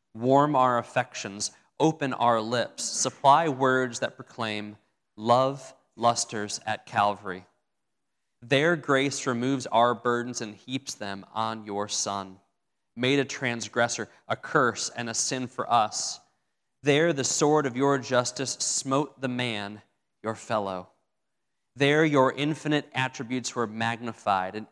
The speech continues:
infinite atonement was made. There infinite punishment was due, and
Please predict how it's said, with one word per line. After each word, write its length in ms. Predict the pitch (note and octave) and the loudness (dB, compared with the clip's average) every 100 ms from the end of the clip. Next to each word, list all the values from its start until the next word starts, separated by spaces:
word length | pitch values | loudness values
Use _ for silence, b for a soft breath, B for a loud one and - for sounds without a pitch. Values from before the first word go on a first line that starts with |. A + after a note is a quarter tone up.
| - | -6
infinite 480 | C#3+ C#3+ C#3 C3 - | -6 -6 -6 -6 -6
atonement 640 | B2 - C#3+ C3+ A2+ G#2+ | -14 -10 -6 -6 -6 -10
was 200 | A2+ A2 | -10 -10
made. 400 | B2 C3+ A2+ E2+ _ _ _ _ _ _ _ C#3 | -6 -6 -8 -12 _ _ _ _ _ _ _ -2
There 220 | C#3 B2+ | 2 2
infinite 580 | C#3+ D#3+ D#3 D3 C3+ - | 0 -2 0 -2 -4 -4
punishment 580 | D3 C#3 - C3+ B2 | -4 -2 -4 -6 -8
was 180 | A#2 G#2+ | -10 -12
due, 340 | A2 C#3 B2+ | -4 -2 -2
and 120 | A2+ | -2